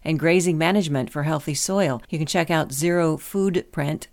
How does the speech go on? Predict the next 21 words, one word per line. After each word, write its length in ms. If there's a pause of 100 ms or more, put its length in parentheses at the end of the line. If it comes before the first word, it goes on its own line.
dot 340
org 420
for 160
more 180
information. 800
This 360
is 140
Maura 300
Bennett 400 (140)
with 160
the 280
Ag 280
Information 800 (100)
Network 720
of 140
the 100
West. 460 (240)
For 200
more 400
ag 260
news 520